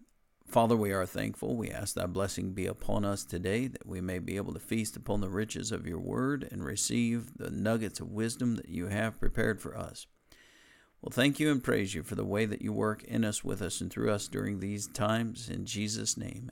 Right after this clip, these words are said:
and for his sake. Amen. All right, guys, here we are in Proverbs chapter number four. Hallelujah, we've made it. And in the very first verse, there's a few words I want you to pick out here. The first word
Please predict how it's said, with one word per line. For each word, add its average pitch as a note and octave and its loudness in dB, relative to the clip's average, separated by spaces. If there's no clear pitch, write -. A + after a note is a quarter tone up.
and G#2 -12
for - -4
his F#2 -2
sake. - -6
Amen. E2+ -2
All B2+ 8
right, D3 6
guys, A2+ 2
here D3+ 2
we A#2+ 2
are D3 4
in D3 0
Proverbs G#2 4
chapter G2+ 2
number G#2 2
four. C#3 2
Hallelujah, A2+ 2
we've E3 2
made E3+ 2
it. - -2
And F#2+ 0
in A2 4
the A#2+ 4
very F3+ 8
first C#3 2
verse, G#2 -2
there's G#2 -2
a F#2 -2
few D3 0
words G2+ 0
I G#2 -4
want G#2 -4
you G2 -10
to - -4
pick - 4
out F2 2
here. C2 -6
The C#2+ -8
first D3+ 0
word A#2 4